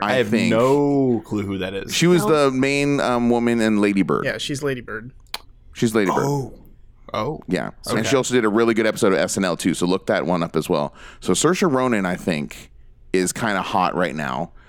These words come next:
Speaker 1: uh, in the, you know, like, her career, right? Uh, coming off the Oscars, and she's,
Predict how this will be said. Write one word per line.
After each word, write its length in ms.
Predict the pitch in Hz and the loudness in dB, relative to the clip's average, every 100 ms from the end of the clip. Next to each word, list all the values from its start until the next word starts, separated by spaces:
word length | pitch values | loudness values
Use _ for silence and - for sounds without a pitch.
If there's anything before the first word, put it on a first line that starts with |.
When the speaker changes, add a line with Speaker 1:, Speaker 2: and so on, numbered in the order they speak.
| - - | -20 -6
Speaker 1:
uh, 420 | 82 82 76 67 - | -2 0 0 -4 -4
in 480 | 87 82 82 82 82 - | -2 -2 -2 -4 -6 -4
the, 520 | 90 87 80 76 73 - - - | -2 0 -2 -2 -6 -10 -20 -4
you 80 | 101 | -2
know, 80 | 87 | 0
like, 160 | 92 | -2
her 200 | - 95 | -2 -4
career, 520 | 80 - 104 85 67 73 - | -4 -2 0 0 -2 -4 -4
right? 320 | 82 78 76 - - - | -2 -2 -6 -16 -20 -10
Uh, 260 | - 82 78 - - - - | -4 -2 -2 -4 -14 -8 -6
coming 240 | 90 98 90 | -2 -2 -2
off 160 | 85 | -2
the 80 | 90 | -2
Oscars, 600 | 82 80 - 87 80 82 | -2 -2 -2 2 2 0
and 120 | 82 78 | -2 -4
she's, 380 | - 80 76 | -4 -4 -4